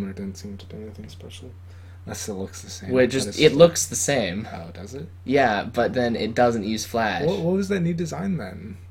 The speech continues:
Speaker 2: New
Speaker 1: They
Speaker 2: design?
Speaker 1: Oh, okay. I'm talking for YouTube now.
Speaker 2: Oh, no, no, no, no. They never went through. They pulled that back.
Speaker 1: What?
Speaker 2: That's, that's not happening.
Speaker 1: Okay.
Speaker 2: <laughs> Yeah.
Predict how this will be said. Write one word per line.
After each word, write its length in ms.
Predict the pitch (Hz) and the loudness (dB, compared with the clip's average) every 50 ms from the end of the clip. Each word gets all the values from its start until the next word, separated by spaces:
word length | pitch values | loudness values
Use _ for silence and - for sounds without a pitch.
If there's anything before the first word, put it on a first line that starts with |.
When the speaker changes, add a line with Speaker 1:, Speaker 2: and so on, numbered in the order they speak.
| - - - - - - - - - - - - - - | -18 -18 -18 -18 -18 -18 -18 -18 -18 -18 -18 -18 -16 -6
Speaker 2:
New 120 | 120 139 151 | -2 -2 0
Speaker 1:
They 60 | 165 | 0
Speaker 2:
design? 580 | - - 139 104 135 151 131 - - - - - - | -2 -4 -6 -6 -8 -8 -8 -10 -10 -12 -12 -12 -10
Speaker 1:
Oh, 180 | 107 101 101 104 | -10 -10 -8 -10
okay. 220 | - - - 107 95 | -12 -10 -8 -8 -6
I'm 120 | 110 151 | -4 -4
talking 220 | 160 196 220 185 - | 0 0 0 0 0
for 100 | - 107 | 0 -2
YouTube 580 | 101 120 131 - - - 95 - 85 85 - - | -2 -2 -4 -6 -8 -10 -10 -10 -12 -14 -12 -12
now. 400 | 104 98 95 90 90 - - - - - - - - - - - - | -12 -12 -10 -12 -12 -14 -14 -14 -16 -16 -18 -18 -18 -18 -16 -4 8
Speaker 2:
Oh, 340 | - 170 190 196 185 180 175 | 12 12 12 12 12 12 12
no, 160 | 175 185 190 | 12 12 10
no, 80 | 196 202 185 175 | 10 10 12 12
no, 60 | 170 | 12
no. 200 | 160 151 143 135 | 12 12 12 12
They 120 | 135 139 143 | 10 8 8
never 300 | 143 139 131 131 127 127 | 10 8 8 8 8 6
went 160 | 123 113 104 | 6 6 2
through. 280 | - 127 117 110 101 98 | 0 0 0 0 2 0
They 120 | 113 110 | 0 -2
pulled 220 | - - 110 104 | 0 0 -2 0
that 180 | 101 92 90 85 | 0 0 -2 -2
back. 320 | 85 80 71 65 - - - | -4 -6 -6 -6 -8 -10 -8
Speaker 1:
What? 200 | 202 240 - - | -8 -8 -8 -8
Speaker 2:
That's, 420 | - 98 95 - - - - - - - - - - - - - - - - - - - - - - - - | -10 -10 -8 -8 -10 -12 -12 -14 -16 -16 -18 -18 -18 -18 -18 -18 -18 -16 -18 -18 -18 -18 -18 -18 -16 -12 -10
that's 260 | 101 92 87 - 90 | -10 -10 -8 -10 -10
not 160 | 87 85 78 | -8 -10 -8
happening. 400 | - - - - - - 71 - - - - | -8 -10 -10 -10 -10 -12 -12 -12 -14 -14 -16
Speaker 1:
Okay. 300 | 110 - - 90 - 113 - - - - - - - - | -14 -14 -14 -12 -12 -12 -12 -12 -12 -12 -14 -14 -14 -14
Speaker 2:
<laughs> 360 | - - - - - - - | -14 -14 -12 -14 -12 -12 -6
Yeah. 320 | - 131 - - - 92 | -6 -6 -4 -2 -4 -4